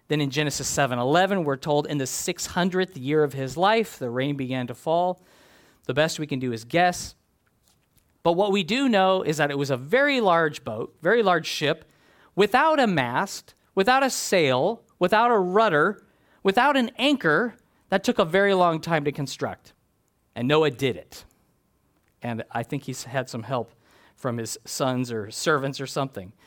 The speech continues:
But yeah, like I said before, likely a big shift in occupation from what he did previously. And then God told him why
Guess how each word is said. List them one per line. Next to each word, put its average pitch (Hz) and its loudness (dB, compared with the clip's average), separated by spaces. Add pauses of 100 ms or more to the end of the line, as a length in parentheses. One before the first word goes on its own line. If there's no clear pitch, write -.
(540)
But 113 -6
yeah, 143 0
like 131 0
I 147 0
said 151 -4
before, 139 -2
likely 165 0
a 139 2
big 185 -6
shift - -8
in 120 -8
occupation 123 -8
from 123 -8
what 170 -6
he 175 -8
did 156 -8
previously. - -12 (1120)
And 226 4
then 302 4
God 262 2
told 226 2
him 220 2
why 196 2